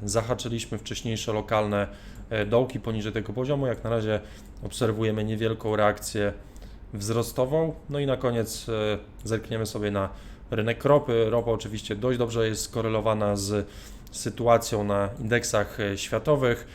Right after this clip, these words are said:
No i to oczywiście, e, doprowadziło wczoraj do większego ruchu spadkowego. Więc tyle z mojej strony. Zachęcam do subskrypcji, do komentowania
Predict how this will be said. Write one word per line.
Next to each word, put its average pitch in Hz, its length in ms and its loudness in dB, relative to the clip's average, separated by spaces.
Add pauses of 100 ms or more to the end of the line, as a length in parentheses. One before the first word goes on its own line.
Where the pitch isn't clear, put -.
(380)
No 127 240 2
i 120 120 0
to 117 200 4
oczywiście, 107 640 0 (260)
e, 101 520 0
doprowadziło 110 680 2
wczoraj 107 360 2
do 104 280 4 (380)
większego 107 500 0
ruchu 104 320 0 (200)
spadkowego. 113 680 2 (600)
Więc 113 200 -4
tyle 147 160 6
z 127 60 2
mojej 135 160 4
strony. 123 420 2 (120)
Zachęcam 110 520 0
do 120 100 0
subskrypcji, 117 640 -4
do 107 120 0
komentowania 107 680 0